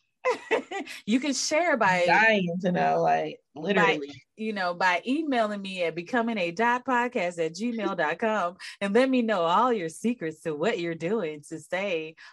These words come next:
Speaker 1: afloat in this economy. Okay. <laughs>
Speaker 2: Right.
Speaker 1: Um, but I want to thank you, Devonay, of It's Her podcast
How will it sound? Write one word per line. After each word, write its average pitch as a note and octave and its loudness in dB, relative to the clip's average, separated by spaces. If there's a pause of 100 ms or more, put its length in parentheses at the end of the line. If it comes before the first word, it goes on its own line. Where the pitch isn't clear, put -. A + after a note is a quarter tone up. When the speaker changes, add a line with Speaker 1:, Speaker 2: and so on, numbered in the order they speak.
Speaker 1:
afloat E3 -10 (260)
in E3+ -6
this E3 -6
economy. D3+ -4
Okay. G#4 2 (240)
<laughs> D4 -2 (120)
Speaker 2:
Right. D3+ 2 (180)
Speaker 1:
Um, A3+ 0
but G#3 2
I G#3+ 4
want A#3+ -2
to A#3 -2 (100)
thank G#3+ 2
you, A3 -2 (100)
Devonay, F3+ -6 (260)
of G3 0
It's G#3+ 2 (280)
Her A3 2 (400)
podcast F#3 0